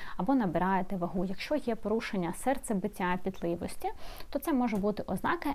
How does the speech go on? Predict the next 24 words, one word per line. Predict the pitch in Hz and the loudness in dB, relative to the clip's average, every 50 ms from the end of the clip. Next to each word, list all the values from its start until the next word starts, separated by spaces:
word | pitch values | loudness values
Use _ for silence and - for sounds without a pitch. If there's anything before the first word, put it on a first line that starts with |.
| - - | 0 0
ендокринних, | 202 220 208 175 156 - - 247 302 370 359 294 - | 2 2 2 2 0 -2 -2 -2 0 0 0 0 0
тобто | - 214 247 - 196 | 0 -2 -2 0 -2
гормональних | 185 - 226 226 202 180 165 165 175 226 254 254 233 - | -2 0 2 2 2 2 2 0 0 2 2 2 0 0
порушень. | - - 220 220 208 165 - - - - - - - - - - - - | 0 0 0 0 0 0 -2 -6 -6 -8 -8 -8 -10 -14 -14 -12 -8 -2
А | - 233 214 185 - 202 | 0 0 0 0 0 2
лікувальна | 208 247 247 - 208 175 - 180 165 160 226 269 330 392 440 480 - - - - - 226 | 2 2 2 0 -4 -2 0 2 2 4 2 2 2 0 -2 -4 -8 -12 -16 -14 -10 -4
консультація — | - 285 285 277 - 285 - - 262 269 269 269 - - - 262 254 247 - | 0 0 0 0 0 -4 -2 -2 -2 -2 -2 -2 -4 -4 -2 -2 -4 -4 -4
це | - - 359 | 0 0 0
вже | 330 254 - 254 | 0 2 2 2
для | 202 175 202 196 | 2 2 0 -2
тих, | - - 247 311 339 - - | -2 0 0 0 0 -2 -4
у | - - | -6 -4
кого | - - 240 240 240 185 185 208 165 - - - - - - - | 0 2 4 4 4 4 2 0 0 -2 -4 -6 -8 -12 -10 -8
є | - 170 156 220 214 202 | -6 -2 0 2 2 2
виявлені | 165 147 220 226 214 220 185 - 202 185 175 190 - - - - - - | 2 4 4 4 4 2 0 -2 -2 0 0 -2 -2 -4 -8 -10 -8 -6
гормональні | 190 165 233 214 214 220 214 196 170 160 156 170 | -2 0 0 0 2 2 2 2 0 0 -2 -4
порушення, | - - 202 180 240 339 330 - - 330 311 285 277 269 | -4 -4 -2 -2 -2 -2 -2 -4 -2 0 2 2 2 2
наприклад, | 240 214 202 - 214 185 - - 143 - - | 2 0 0 -2 -2 -4 -2 -4 -6 -6 -2
по | - - | -4 -2
щитовидній | - - 294 240 - 196 160 208 233 233 226 208 208 | -2 0 -2 0 0 0 0 2 2 2 2 2 0
залозі | 196 - 190 185 190 196 190 170 202 202 | 2 0 0 0 0 0 0 0 -2 -2
зниження | 185 - 202 196 196 190 196 180 175 175 175 | -2 0 0 0 0 0 -2 -4 -4 -2 -2
або | 170 170 180 180 | -2 -2 -2 -2
підвищення, | - 180 170 175 175 175 - - - - - 208 196 202 | -2 -2 -4 -2 -2 -2 -2 -2 -4 -4 -4 -4 -4 -4